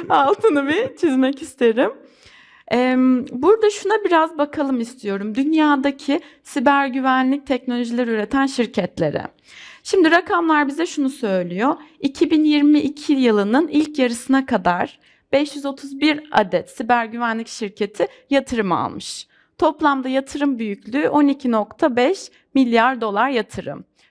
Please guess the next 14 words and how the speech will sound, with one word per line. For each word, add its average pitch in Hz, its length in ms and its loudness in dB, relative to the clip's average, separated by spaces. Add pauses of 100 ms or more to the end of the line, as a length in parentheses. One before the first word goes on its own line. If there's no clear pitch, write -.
Bütün 262 300 -6
dünyanın 214 480 0
kümülatifi 196 680 -6
bu. 269 200 0 (400)
İki 269 240 0
bin 311 140 4
yirmi 294 320 4
bire 294 220 2
bakıyoruz, 262 540 -2
yirmi 277 240 4
altı 254 680 0
milyar 160 440 -4
dolar. 147 340 -6 (300)
Aslında 269 800 -2